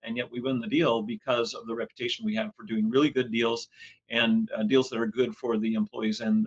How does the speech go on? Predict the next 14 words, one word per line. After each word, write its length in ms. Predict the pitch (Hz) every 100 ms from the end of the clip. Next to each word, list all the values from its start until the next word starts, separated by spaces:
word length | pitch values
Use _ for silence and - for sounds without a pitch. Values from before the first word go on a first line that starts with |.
| 110
and 200 | 110 110
the 40 |
customers. 500 | 113 110 - 110 -
So 260 | 127 117 - - _
all 180 | 135 175
of 60 | 175
that 200 | 160 147
stuff 240 | - 156 -
comes 300 | 139 135 135
into, 520 | 131 - 135 117 113
uh, 100 | 117 -
comes 220 | 127 120
into 220 | 131 120
effect. 420 | 113 - 127 127